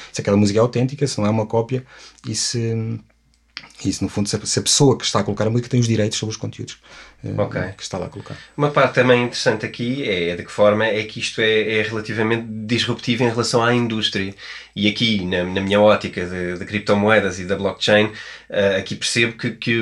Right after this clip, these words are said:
Speaker 2: os smart contracts aqui têm um papel. Ou seja,
Speaker 1: Isso.
Speaker 2: ehm, à partida, e corrijo-me ao completo a mão de achares
Speaker 1: Uhum.
Speaker 2: que vale a pena, mas na Music Coin também tem uma vantagem ao nível de simplificação do processo de atribuição de direitos,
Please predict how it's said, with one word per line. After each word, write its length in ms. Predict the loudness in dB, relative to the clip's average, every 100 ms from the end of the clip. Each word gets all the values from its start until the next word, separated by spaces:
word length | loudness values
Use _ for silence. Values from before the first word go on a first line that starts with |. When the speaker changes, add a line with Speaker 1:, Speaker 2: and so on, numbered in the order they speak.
| -2
Speaker 2:
os 220 | -4 -2
smart 320 | 0 4 2 4
contracts 440 | 2 2 0 -2
aqui 180 | -4 -2
têm 200 | 2 2
um 80 | 2
papel. 520 | 0 0 0 -2 -6
Ou 120 | -6
seja, 380 | -4 -2 -2 -2
Speaker 1:
Isso. 220 | -4 -6 -10 -16 -10
Speaker 2:
ehm, 840 | -2 0 0 0 -2 -4 -4 -6 -8 -6
à 160 | -4
partida, 720 | 0 0 0 0 2 2 0 -4
e 340 | -6 -8 -10 -10
corrijo-me 400 | -4 -2 0 0
ao 80 |
completo 420 | 0 0 2 2 4
a 40 |
mão 140 | 2 2
de 60 |
achares 260 | 2 4 4
Speaker 1:
Uhum. 40 | 4
Speaker 2:
que 40 |
vale 160 | 4 4
a 40 |
pena, 240 | 4 4 4
mas 140 | 4
na 100 | 4
Music 320 | 2 2 0
Coin 320 | 2 4 4 0 -10 -12
também 260 | -2 2 4
tem 140 | 4
uma 140 | 4 6
vantagem 540 | 4 4 4 4 4
ao 60 | 4
nível 260 | 4 2 2
de 40 |
simplificação 720 | 2 2 2 0 -2 0 2 0
do 100 | -2
processo 500 | -4 2 2 0 -2
de 100 | -2
atribuição 600 | 0 0 0 0 0 0
de 80 | -4
direitos, 560 | 2 4 4 2 -6